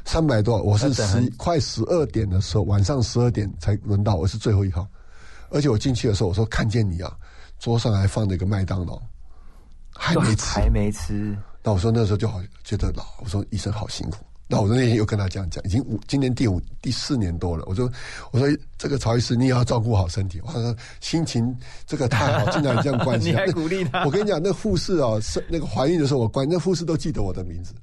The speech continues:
Speaker 2: 哦。
Speaker 1: 我老婆说：“人家凭什么记得你？”我说：“哎，我就关心嘛，你就不必只是冷酷的。”这个护士也很棒。
Speaker 2: 嗯。
Speaker 1: 就那个，那个曹医师，呃，很有趣啊。他看完说：“哦，哎，柯文，这个你要不要这样？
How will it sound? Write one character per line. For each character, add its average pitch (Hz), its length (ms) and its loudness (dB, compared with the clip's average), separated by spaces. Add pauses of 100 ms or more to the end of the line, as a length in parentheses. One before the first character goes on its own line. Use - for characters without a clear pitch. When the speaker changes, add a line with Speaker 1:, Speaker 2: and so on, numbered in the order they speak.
(140)
Speaker 2:
哦。 139 440 -4
Speaker 1:
我 170 80 2
老 139 120 4
婆 123 100 4
说 135 160 4
：“人 117 100 4
家 127 140 4
凭 113 240 2
什 107 180 -4
么 82 140 -4
记 98 180 -4
得 78 160 -6
你？” - 140 -8
我 104 80 -2
说 - 160 -4
：“哎， - 140 -6
我 - 80 -6
就 160 100 -2
关 160 220 2
心 160 180 0
嘛， 127 140 4
你 98 100 0
就 160 160 2
不 147 180 -4
必 156 260 0
只 - 200 -8
是 139 140 -2
冷 98 180 0
酷 117 240 -2
的。” 87 100 0 (160)
这 - 80 -2
个 131 160 0 (220)
护 175 160 0
士 151 160 0
也 113 100 4
很 90 180 0
棒。 104 200 0 (160)
Speaker 2:
嗯。 104 300 2 (800)
Speaker 1:
就 107 100 2
那 110 100 4
个， 101 240 2
那 110 120 0
个 104 120 2
曹 90 220 -2
医 92 60 0
师， 98 200 -2 (460)
呃， 120 300 -6
很 107 120 2
有 92 140 4
趣 92 240 -2
啊。 92 140 2
他 104 60 2
看 117 180 2
完 101 80 4
说 98 160 4
：“哦， 123 60 -6 (420)
哎， 120 100 0
柯 160 140 2
文， 110 140 2 (260)
这 - 100 -4
个 131 220 2
你 98 100 0
要 117 60 4
不 131 60 4
要 139 80 4
这 139 100 2
样？ 107 100 0